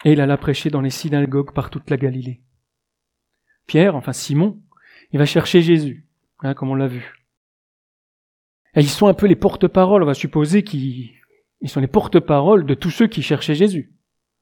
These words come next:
Il dit, « Vous qui le connaissez, allez le trouver. » Tous te cherchent. Et pourquoi le cherchait-il ?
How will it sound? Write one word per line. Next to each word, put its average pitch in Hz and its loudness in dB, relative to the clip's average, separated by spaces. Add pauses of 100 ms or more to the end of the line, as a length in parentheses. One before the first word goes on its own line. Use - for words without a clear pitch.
(120)
Il 127 -10
dit, « 156 0
Vous 139 -6
qui 135 -8
le 123 -10
connaissez, 127 -2
allez 139 2
le 135 0
trouver. » 185 0 (1300)
Tous 208 0
te 185 2
cherchent. - -4 (800)
Et 139 -16
pourquoi 156 0
le 139 2
cherchait-il ? 139 -4